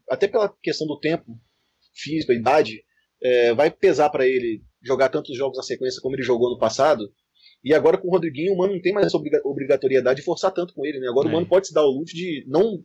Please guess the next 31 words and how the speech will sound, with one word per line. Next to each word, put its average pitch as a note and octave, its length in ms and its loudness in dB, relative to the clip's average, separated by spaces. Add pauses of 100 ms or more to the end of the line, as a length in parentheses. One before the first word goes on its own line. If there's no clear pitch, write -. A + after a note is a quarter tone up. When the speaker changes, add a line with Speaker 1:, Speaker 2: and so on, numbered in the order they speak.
Speaker 1:
tipo - 160 -2
assim, E3 140 0
ah, D#3+ 40 2
não E3 160 -2
tem F3 120 2
o E3+ 40 -2
Thiago D#3+ 200 0
Neves, D#3 180 0
mas E3 100 -2
eu F3 60 -2
tenho E3+ 160 -4
problema. B2+ 400 0
Speaker 2:
Vai B2 220 -4
Speaker 1:
Eu - 20 0
Speaker 2:
acabar C3+ 300 -2
Speaker 1:
tenho D3+ 120 2
o D3 40 2
Speaker 2:
revezando C3+ 320 0
o - 20 -2
Speaker 1:
Rodriguinho. B2+ 40 -2
Speaker 2:
Rodriguinho B2 380 -8
e - 20 -8
o B2+ 40 -10
Thiago C3 220 -8
Neves, A2+ 240 -4
Speaker 1:
É. C3 80 4
Speaker 2:
mesmo A#2+ 160 -6
que D#3 100 -8
era D3+ 180 0
o E3+ 60 -4
plano, C#3 500 -6